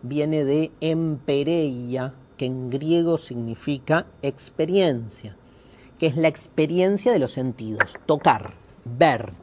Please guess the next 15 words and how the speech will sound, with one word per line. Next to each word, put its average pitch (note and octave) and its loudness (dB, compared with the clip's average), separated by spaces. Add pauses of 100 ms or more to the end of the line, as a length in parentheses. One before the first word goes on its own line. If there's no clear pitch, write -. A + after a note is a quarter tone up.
(800)
Los C3 0
empiristas D#3 -2
dicen E3+ -4
que C#3+ -4
el B2+ -4
conocimiento D3 -2
más D3 -2 (100)
válido E3+ 4
es - -6
aquel F3 6 (260)
que C#3 -2
nos C3+ -4
proporcionan C#3+ 0
los C3+ 0
sentidos. C#3+ -2